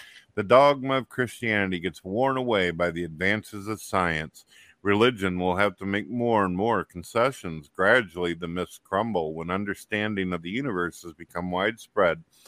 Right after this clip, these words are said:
The Christian doctrine will be convicted of absurdity by the atheist Adolf Hitler from Table Talk."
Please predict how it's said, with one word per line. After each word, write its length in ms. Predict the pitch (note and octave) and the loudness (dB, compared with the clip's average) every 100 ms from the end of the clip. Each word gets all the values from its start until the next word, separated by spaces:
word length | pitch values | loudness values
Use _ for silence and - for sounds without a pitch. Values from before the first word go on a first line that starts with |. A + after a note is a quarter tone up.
| _ - - _ | _ -20 -20 _
The 80 | - | 0
Christian 480 | - F#3+ - F#3 F3+ | 4 4 2 -2 6
doctrine 560 | B2+ F2+ _ G2 F#2 | 6 6 _ -2 0
will 80 | F#2+ | -2
be 140 | F#2 | -2
convicted 580 | F#2 G2 F#2 F#2+ A#2+ A#2 | -6 -4 -2 -2 -4 -6
of 140 | A#2 A#2+ | -6 -4
absurdity 640 | A#2 - G2+ F2 D#2+ E2 | -6 -4 0 0 -2 -6
by 180 | D#2 F2 | 0 0
the 200 | E2+ F2 | 0 -2
atheist 600 | A2 G#2+ F#2+ F2 D#2+ - F#2 | 0 0 -2 -4 -6 -6 -2
Adolf 400 | G2 G2 G2 - | 2 4 4 2
Hitler 380 | G2+ - F2+ E2+ | -2 0 -2 -4
from 220 | - E2+ | -6 -6
Table 420 | A#2 B2 F#2+ E2+ | -2 0 0 -2
Talk." 340 | - D#2+ D#2 | -2 -2 -2